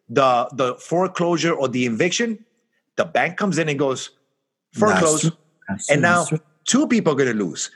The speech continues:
Speaker 1: The landlord is gonna lose because he's, he's gonna lose the property 'cause he wasn't able to get the rent, and the person paying the rent loses out. So you're gonna have two people losing. The bank is gonna win. The bank can't lose. And technically,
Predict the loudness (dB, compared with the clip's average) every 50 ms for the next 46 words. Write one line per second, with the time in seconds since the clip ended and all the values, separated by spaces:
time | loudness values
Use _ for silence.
0 | _ _ -4 -2 0 2 2 2 2 2 2 2 2 2 0 -2 -2 -2 0 0
1 | 2 2 0 0 0 -2 -4 -4 -4 -4 -6 -6 -6 -6 -6 -4 -4 -2 -2 -2
2 | -2 -2 -2 0 -2 -2 -2 -2 -4 -4 -4 -4 -4 -4 -4 -2 -2 0 0 0
3 | -2 -2 -4 -4 -2 -4 -2 -2 -4 -4 -6 -8 -8 -4 -2 -2 -2 0 -2 -4
4 | -4 -4 -6 -8 -8 -10 -12 -20 -20 -20 _ _ -4 -2 -2 0 -2 -4 -2 -4
5 | -4 -4 -2 -4 -6 -4 -4 -2 -2 0 0 0 0 2 2 0 0 -2 -4 -6
6 | -4 -2 0 0 0 0 0 0 0 -2 -2 -4 -8 -14 _ _ _ _ -6 -4
7 | -2 0 0 0 0 0 -2 -4 -6 -10 -10 -6 -6 -4 -2 -2 -2 0 0 0
8 | -2 -2 -2 -4 -4 -4 -4 -6 -6 -10 _ _ -16 -8 -6 -6 -4 -2 -2 -2
9 | -2 -2 -2 -4 -2 -2 -2 -2 -2 -2 -4 -6 -6 -8 -10 -12 -14 _ _ _
10 | _ _ _ _ _ _ _ _ _ _ _ _ _ -2 0 0 0 0 0 0
11 | -2 -2 -2 -2 -2 -2 0 0 -2 -2 -4 -10 -16 _ _ _ _ _ _ _
12 | -2 0 0 -2 -4 -10 -16 _ _ _ -4 -2 -2 -2 -2 -4 -2 -2 0 -2
13 | -2 -4 -8